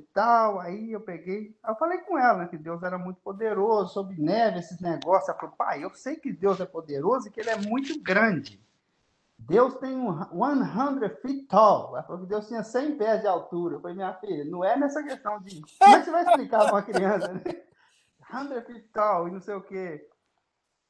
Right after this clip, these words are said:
Mas o, o, ontem mesmo tava saindo da casa do Cleitinho à noite,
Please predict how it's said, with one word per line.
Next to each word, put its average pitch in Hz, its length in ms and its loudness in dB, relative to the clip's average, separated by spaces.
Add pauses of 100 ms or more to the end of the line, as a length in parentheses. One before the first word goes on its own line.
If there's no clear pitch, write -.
Mas 170 260 -2
o, 202 80 -4
o, 170 640 -8 (880)
ontem 247 340 -2
mesmo 214 200 -4
tava 247 160 -4
saindo 202 160 -8
da 180 120 -4
casa 175 180 -4
do 170 80 -10
Cleitinho 165 440 -8
à 156 60 -6
noite, 214 480 -8